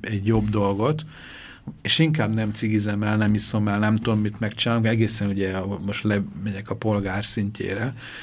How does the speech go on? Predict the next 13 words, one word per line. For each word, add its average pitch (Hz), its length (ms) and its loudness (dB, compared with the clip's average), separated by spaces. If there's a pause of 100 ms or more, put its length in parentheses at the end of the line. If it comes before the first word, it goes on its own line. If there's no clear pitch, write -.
(140)
és - 80 -4
inkább 147 340 6
veszek 107 280 -2
egy 98 180 -4
jobb 113 140 4
minőségű 101 580 0
valamit, 98 480 -2
mint 104 240 0
egy 98 180 0
vacakot, 113 720 -2 (1120)
csak 120 220 0
azért, 107 300 2
hogy 101 380 -6